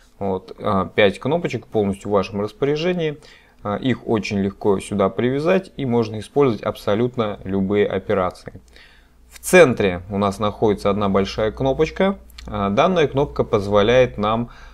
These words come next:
привести фотографию, а, привести наш снимок к нужному нам виду для дальнейшей цветокоррекции, потому что для правильного воздействия лута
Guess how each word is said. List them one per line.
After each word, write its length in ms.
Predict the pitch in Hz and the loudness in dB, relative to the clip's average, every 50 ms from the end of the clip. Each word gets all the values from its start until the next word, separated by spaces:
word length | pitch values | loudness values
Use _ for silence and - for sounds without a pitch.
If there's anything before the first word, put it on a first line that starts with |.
| - - - | -20 -8 -2
привести 800 | - 117 110 110 113 117 - - - - - 143 127 107 98 - 101 - | 0 2 2 2 2 0 -2 -4 -8 -6 -2 -2 0 0 0 -2 -4 -4
фотографию, 880 | - 101 - 101 98 98 104 101 98 101 - - - 160 175 180 180 - - - - - - - _ - - | -4 0 2 2 2 2 2 2 2 0 0 0 0 0 0 -2 -4 -8 -16 -20 -20 -20 -20 -20 _ -20 -20
а, 220 | - - 101 101 98 | -10 -4 -4 -2 0
привести 400 | 101 104 104 107 107 - - 98 | 0 0 0 -2 -4 -6 -6 -6
наш 280 | 98 92 90 - - | -6 -6 -8 -10 -12
снимок 500 | - - 120 123 143 165 175 165 - - - - - - - - - - _ _ | -8 -4 -2 0 2 2 0 -2 -2 -8 -20 -20 -20 -20 -20 -20 -20 -20 _ _
к 80 | - 113 | -2 0
нужному 420 | 131 143 135 123 120 113 110 107 | 2 2 4 2 2 0 0 0
нам 360 | 110 110 104 98 98 - - | 0 0 0 0 -2 -4 -4
виду 520 | 98 98 120 156 175 170 165 151 139 131 123 | -2 -2 0 -2 0 0 0 0 0 -2 -6
для 360 | 107 95 95 104 117 135 139 | -8 -4 0 2 4 4 4
дальнейшей 760 | 113 101 101 101 101 104 107 113 120 120 - 120 110 - - - - - _ _ _ | 4 4 2 2 0 -2 -2 -2 -4 -4 -4 -4 -4 -4 -8 -12 -20 -20 _ _ _
цветокоррекции, 840 | - 113 110 101 110 98 - 117 110 113 104 90 - - - - 87 | -2 0 0 2 0 0 2 2 4 4 4 4 2 -2 -8 -8 -8
потому 460 | - - - - 98 101 113 110 98 | -6 -6 -2 0 0 0 0 -2 -2
что 320 | - - - 98 92 - - _ _ _ _ _ | -4 -4 -4 -4 -4 -4 -8 _ _ _ _ _
для 220 | - 107 113 117 113 | -6 2 4 4 4
правильного 540 | - - 127 123 113 107 101 98 101 98 95 | 6 6 6 6 6 6 4 2 0 0 2
воздействия 640 | 107 107 107 107 113 120 110 95 - - - 110 | 2 2 0 2 0 0 0 0 -4 -6 -4 -2
лута 540 | 113 123 143 180 208 196 180 170 170 170 - | -2 0 0 0 0 4 4 4 4 2 -2